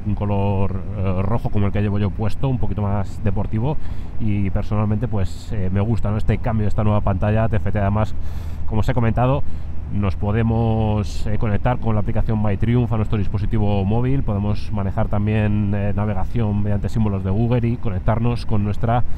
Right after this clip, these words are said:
GoPro. Podemos, eh, apagarla, encenderla a, a nuestro antojo, ¿no? No es lo más útil, pero bueno, nos da la opción de, de hacerlo.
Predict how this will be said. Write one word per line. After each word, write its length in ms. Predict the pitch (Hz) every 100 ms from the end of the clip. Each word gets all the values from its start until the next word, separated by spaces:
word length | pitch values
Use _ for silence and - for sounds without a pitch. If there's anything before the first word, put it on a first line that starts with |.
| - - -
GoPro. 460 | 113 117 104 98 87 -
Podemos, 460 | 95 104 101 - 117
eh, 500 | 101 98 92 92 92 95
apagarla, 380 | 85 101 113 113
encenderla 520 | 107 98 107 113 123 - - - - - -
a, 600 | 98 92 90 90 92 101
a 40 |
nuestro 260 | 104 - 90
antojo, 320 | 90 98 87
¿no? 200 | 92 120 107
No 120 | 98
es 120 | 87
lo 80 | 101
más 140 | 101 131
útil, 220 | 135 156
pero 160 | 104 92
bueno, 180 | 101 92 -
nos 180 | 101 95
da 100 | 104
la 80 |
opción 240 | 98 113 101
de, 300 | 101 101 101
de 120 | 127
hacerlo. 420 | 196 196 160 165